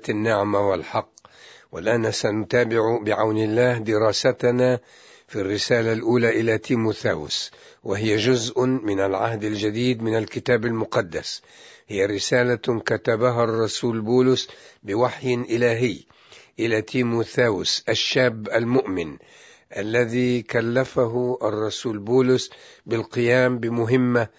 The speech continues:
وهي أن يعلم الناس التعليم الصحيح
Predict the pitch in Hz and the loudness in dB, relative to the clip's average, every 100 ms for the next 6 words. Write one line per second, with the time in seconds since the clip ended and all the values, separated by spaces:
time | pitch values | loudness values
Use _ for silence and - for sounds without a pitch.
0 | - - - _ - 117 113 120 120 120 | -20 -20 -20 _ -4 -2 2 4 4 2
1 | - _ _ 117 123 120 120 - 131 123 | -2 _ _ 0 2 0 0 2 2 2
2 | 123 120 117 117 123 113 - 113 - 113 | 2 2 2 4 4 2 -2 -4 0 0
3 | 101 120 117 110 - 123 131 127 127 | 2 0 0 -2 -2 -4 0 0 0